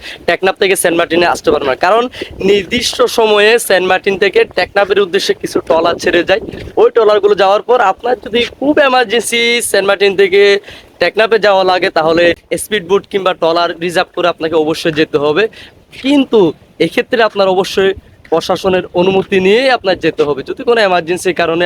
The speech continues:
আপনার সেন্ট মার্টিন দ্বীপের বাইরে যাওয়া লাগে। এই যে সেন্ট মার্টিনের যাতায়াত ব্যবস্থা,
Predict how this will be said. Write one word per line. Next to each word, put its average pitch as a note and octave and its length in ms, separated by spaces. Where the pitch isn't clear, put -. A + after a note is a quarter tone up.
আপনার F#3 200
সেন্ট D#3 260
মার্টিন E3 260
দ্বীপের E3+ 280
বাইরে D#3+ 420
যাওয়া F3+ 300
লাগে। A#2 220
এই B3+ 160
যে C#4 240
সেন্ট G3+ 340
মার্টিনের G#3+ 480
যাতায়াত D#3+ 460
ব্যবস্থা, A2+ 440